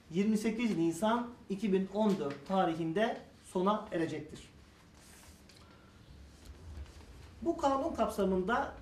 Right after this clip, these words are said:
tarımsal amaçlı yapı ve tarım arazisi kavramları paralel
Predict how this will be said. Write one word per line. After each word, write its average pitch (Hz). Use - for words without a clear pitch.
tarımsal 226
amaçlı 196
yapı 202
ve -
tarım 269
arazisi 175
kavramları 165
paralel 233